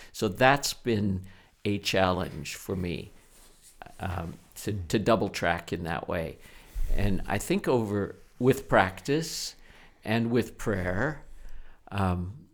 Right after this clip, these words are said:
I have begun to learn how to do that. That is to both pay attention to the musical details, but also give primary attention and focus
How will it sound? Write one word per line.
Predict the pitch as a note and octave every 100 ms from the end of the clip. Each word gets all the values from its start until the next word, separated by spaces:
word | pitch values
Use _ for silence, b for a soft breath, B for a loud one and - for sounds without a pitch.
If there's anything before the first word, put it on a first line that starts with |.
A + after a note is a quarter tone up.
| _ _ _ _ _ _ _ _ _ _ _ _ _ _ _ _ -
I | G#2
have | G2+ A#2+ G2+
begun | A2 C3 B2+ A#2
to | -
learn | A2 A2 F#2+
how | G2 F#2+
to | G2+
do | E2+ F#2 F#2
that. | C#2+ - - - b b b
That | G2+ F#2+
is | G2 -
to | -
both | G2 G2 A2+ A#2+ -
pay | A2
attention | F#2+ - G#2 - A#2+
to | A2+
the | G2+
musical | A2+ A#2 A#2+ A#2+
details, | A2+ A2+ - F2 G2+ G#2+ - -
but | A#2+ B2+ -
also | A#2 C3 - G#2 G2 - - -
give | A#2+ G#2 -
primary | - A#2 A#2+ C3 B2+ A#2 A#2 A2+ - b b
attention | - F#2+ A2+ A2+ - G2
and | G2 F#2
focus | A2 A2 - G#2 - -